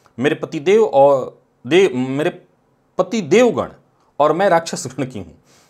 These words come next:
क्या उपाय करूँ कि दाम्पत्य जीवन ठीक हो जाए? हालांकि यहाँ राक्षस पर मैंने जो मेरे मुंह से ऐसे एक अनायास सी हल्की हंसी आ गई, इसका मतलब प्रायः लोग समझ लेते हैं राक्षस का अर्थ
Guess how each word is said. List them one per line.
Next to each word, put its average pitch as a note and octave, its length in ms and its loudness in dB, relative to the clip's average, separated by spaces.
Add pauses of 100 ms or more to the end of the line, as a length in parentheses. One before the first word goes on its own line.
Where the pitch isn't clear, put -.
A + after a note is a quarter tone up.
(180)
क्या F3 140 4
उपाय D#3 300 0
करूँ D3+ 220 -6
कि D3 120 -12
दाम्पत्य B2+ 400 -8
जीवन A2+ 240 -12
ठीक G#2 220 -18
हो D#2+ 120 -20
जाए? - 200 -20 (480)
हालांकि C3 240 -4
यहाँ C3 260 -2
राक्षस C3+ 560 -6 (320)
पर C3+ 120 0
मैंने C3+ 360 -4
जो A#2 380 -8 (300)
मेरे G#2+ 180 -4
मुंह A#2 200 -6
से B2 160 -4
ऐसे G#2+ 280 -8
एक B2 120 -8
अनायास A#2 420 -2
सी G#2+ 80 -12
हल्की A2 240 -10
हंसी G2+ 280 -10
आ A#2 80 -2
गई, A#2 140 -8
इसका B2+ 380 -8
मतलब C3+ 460 -6
प्रायः C3+ 240 0
लोग C3 160 -6
समझ B2+ 240 -6
लेते B2 260 -8
हैं B2 120 -6
राक्षस A#2 360 -6
का B2+ 140 -4
अर्थ C3 220 -8